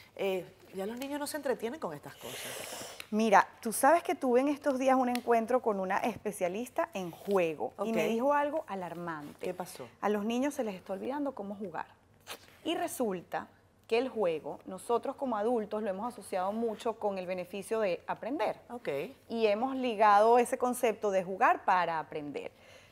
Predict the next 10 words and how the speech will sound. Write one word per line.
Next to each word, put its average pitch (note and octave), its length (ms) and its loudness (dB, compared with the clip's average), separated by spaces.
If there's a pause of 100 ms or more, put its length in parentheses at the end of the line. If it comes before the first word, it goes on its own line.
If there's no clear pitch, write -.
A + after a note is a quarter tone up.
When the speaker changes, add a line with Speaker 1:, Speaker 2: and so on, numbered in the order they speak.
(140)
Speaker 2:
Pero F#4 220 6
el E4 180 2
juego A#3 540 2
es - 180 -8
un B3+ 160 0
recurso C4 560 -4
natural F#3 600 -2
que F3+ 80 -2
tenemos F#3 320 -2
nosotros G3 560 0